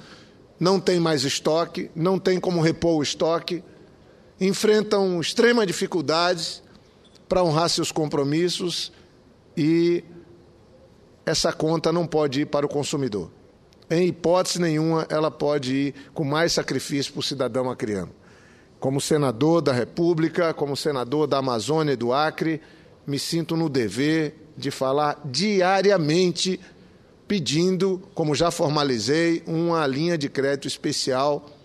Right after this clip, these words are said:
tendo em vista que todo o estado do Acre vive uma situação de emergência decretada pelo governador Tião Viana em função da cheia recorde do Madeira. Todo tipo de especulação é feita, mas essa cheia, ela é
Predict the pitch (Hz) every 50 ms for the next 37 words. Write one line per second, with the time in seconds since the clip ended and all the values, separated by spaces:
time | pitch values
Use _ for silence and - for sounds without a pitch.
0 | - - - - - - - - - - _ - - 156 156 156 143 117 107 139
1 | 156 - - 180 156 - - 165 - - - - 202 202 202 190 170 156 - -
2 | - 160 151 139 135 117 113 123 131 139 139 - 147 117 117 139 143 135 139 139
3 | 123 - - 127 - - 139 131 135 151 165 180 175 151 135 123 127 147 156 160
4 | 147 - 180 160 156 - - - - - - 143 156 160 - 175 151 143 - 165
5 | 160 165 151 143 135 - 151 143 139 123 127 120 120 127 123 123 117 107 117 117
6 | - - 139 139 147 143 147 147 135 135 139 139 143 139 139 - - - - -
7 | - 147 147 - 147 147 127 - - 139 135 143 151 135 - - - 131 131 139
8 | 135 135 127 - 123 117 131 135 127 - 127 117 117 123 117 131 127 120 113 98
9 | 101 107 104 95 90 85 - - - - - - - - - - - - - -
10 | - - - - - - - - 214 226 208 214 180 - - 208 202 202 185 160
11 | 160 156 - - 165 139 - 143 143 120 104 98 - - 156 156 139 117 107 -
12 | - 156 165 175 170 170 170 151 156 165 160 151 170 151 - 160 151 - - -
13 | 175 180 175 175 165 160 165 165 170 175 170 165 160 156 151 160 170 165 156